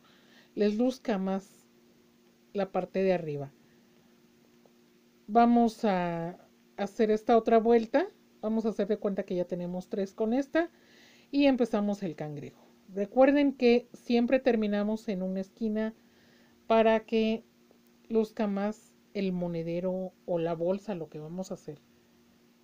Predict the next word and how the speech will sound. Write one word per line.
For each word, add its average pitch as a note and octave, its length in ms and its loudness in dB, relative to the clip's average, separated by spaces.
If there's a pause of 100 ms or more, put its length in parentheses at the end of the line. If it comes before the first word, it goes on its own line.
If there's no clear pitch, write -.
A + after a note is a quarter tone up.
(1800)
Miren, F#3 440 -2